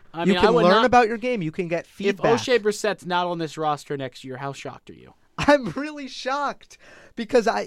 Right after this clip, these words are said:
Speaker 2: you're going, O'Shea would have pretty much no chance of getting drafted. Would I be shocked if O'Shea Brissett
Speaker 1: Oh,
Speaker 2: went
Speaker 1: he's
Speaker 2: into
Speaker 1: got
Speaker 2: the
Speaker 1: no
Speaker 2: draft?
Speaker 1: chance of getting
Speaker 2: Right,
Speaker 1: drafted.
Speaker 2: he wouldn't get drafted. Would I be shocked if O'Shea's like, "You know what? I'm gonna,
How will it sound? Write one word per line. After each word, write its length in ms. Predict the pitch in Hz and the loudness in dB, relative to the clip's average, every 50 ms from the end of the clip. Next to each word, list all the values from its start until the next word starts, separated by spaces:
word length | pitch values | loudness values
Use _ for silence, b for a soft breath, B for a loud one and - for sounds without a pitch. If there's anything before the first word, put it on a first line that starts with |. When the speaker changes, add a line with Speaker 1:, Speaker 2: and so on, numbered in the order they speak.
| 160 | -8
Speaker 2:
you're 280 | 170 214 190 220 240 220 | -10 -4 -2 0 0 0
going, 960 | - - 208 214 247 262 254 247 247 220 165 - 151 139 - 135 139 _ _ _ _ _ _ _ - | 2 2 2 4 4 2 0 -4 -8 -14 -16 -18 -20 -20 -20 -20 -20 _ _ _ _ _ _ _ 2
O'Shea 560 | 196 262 277 - - 269 269 240 240 233 233 B B B B B | 2 2 2 2 0 0 0 0 0 -2 -4 B B B B B
would 140 | B 190 196 | B 2 4
have 300 | 190 180 160 156 175 196 _ _ _ _ - | 4 2 0 -2 -10 -20 _ _ _ _ -12
pretty 220 | - - 285 320 | -6 -4 -2 -2
much 240 | 302 285 262 - - | 0 -2 -4 -4 -4
no 100 | 233 233 | -4 -4
chance 340 | 233 - - 226 208 196 - | -4 -2 -2 -2 -2 -4 -4
of 60 | 202 | -6
getting 240 | - 196 175 165 156 | -6 -4 -4 -4 -4
drafted. 520 | 131 147 147 139 135 127 - - 101 90 _ b b b b | -4 -2 -2 -2 -2 -4 -6 -12 -18 -18 _ b b b b
Would 140 | 147 170 | 0 2
I 140 | 185 208 262 | 2 2 2
be 160 | 262 285 277 | 0 -2 -4
shocked 360 | 269 - - 208 220 226 - - | -4 -2 -2 -2 -2 -2 -2 -6
if 140 | 160 - | -6 -2
O'Shea 340 | 170 175 196 - - 226 214 208 | -2 -2 -2 -2 -2 -2 -2 -2
Brissett 380 | 196 180 - - - 196 202 - 151 | -4 -6 -8 -6 -6 -6 -6 -6 -4
Speaker 1:
Oh, 80 | - | -2
Speaker 2:
went 140 | 226 - 196 | -2 0 -2
Speaker 1:
he's 80 | 226 208 | -2 -4
Speaker 2:
into 100 | - 220 | -4 -6
Speaker 1:
got 40 | 175 | -6
Speaker 2:
the 60 | 170 151 151 156 | -6 -6 -4 -2
Speaker 1:
no 60 | 185 | -2
Speaker 2:
draft? 180 | 233 - 220 - | -2 -2 -2 -6
Speaker 1:
chance 280 | - 123 120 - - | -10 -12 -14 -14 -16
of 100 | 123 107 | -20 -18
getting 160 | 92 95 - 220 | -14 -8 -2 -2
Speaker 2:
Right, 160 | 269 302 262 | 0 0 -2
Speaker 1:
drafted. 100 | - - | -4 -6
Speaker 2:
he 80 | 180 190 | -8 -4
wouldn't 280 | 190 220 220 214 208 | -2 -2 -2 -2 -2
get 140 | - 214 208 | -4 -4 -2
drafted. 400 | - 247 247 254 - - 143 120 b b b b b | -2 -2 -2 -2 -4 -8 -12 -12 b b b b b
Would 180 | - 160 165 185 | -8 -2 0 2
I 120 | 202 233 | 2 2
be 120 | 233 262 247 | 0 -2 -6
shocked 400 | - - - 175 190 214 - - | -6 -4 -2 -2 -2 -2 -4 -6
if 140 | 175 - 185 | -6 -2 -2
O'Shea's 400 | 185 185 - - 185 185 170 190 | -2 -2 -2 -4 -4 -4 -2 -4
like, 280 | 170 156 156 - - b b b b b | -4 -4 -4 -6 -12 b b b b b
"You 100 | b 214 | b 0
know 140 | 240 254 254 | 2 2 4
what? 300 | 240 247 247 247 247 - _ _ _ _ _ _ _ _ _ _ - | 6 6 6 4 4 0 _ _ _ _ _ _ _ _ _ _ -2
I'm 160 | - 220 226 233 | 2 2 4 4
gonna, 160 | 226 214 | 2 0